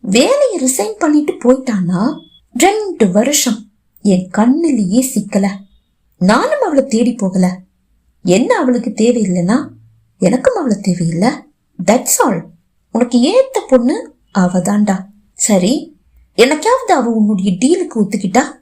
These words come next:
என்ன பண்ணுவ? சந்தேகமே வேண்டாம், அவளை ஏத்துப்பேன். இப்ப கூட லீகலா அவ எனக்கு மனைவி தான். ரெஜிஸ்டர் மேரேஜ் பண்ணிட்டேன். என்னடா சொல்ற? வேற என்ன பண்ண சொல்ற? அவளை விழ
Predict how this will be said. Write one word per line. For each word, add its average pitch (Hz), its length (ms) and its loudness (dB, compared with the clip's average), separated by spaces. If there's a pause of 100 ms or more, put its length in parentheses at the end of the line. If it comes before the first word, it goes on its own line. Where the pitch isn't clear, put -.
(100)
என்ன 247 200 4
பண்ணுவ? 190 360 0 (400)
சந்தேகமே 233 840 0
வேண்டாம், 190 420 -2 (580)
அவளை 180 300 2
ஏத்துப்பேன். 202 460 -4 (540)
இப்ப 392 220 2
கூட 480 240 -2
லீகலா 294 440 0
அவ 254 180 -2
எனக்கு 226 260 -2
மனைவி 220 320 2
தான். 196 220 -4 (680)
ரெஜிஸ்டர் 208 640 -2
மேரேஜ் 214 360 -2
பண்ணிட்டேன். 196 480 -2 (540)
என்னடா 220 520 0 (100)
சொல்ற? 190 320 -2 (840)
வேற 226 140 4
என்ன 247 180 2
பண்ண 269 220 0
சொல்ற? 190 340 0 (720)
அவளை 196 240 2
விழ 226 200 0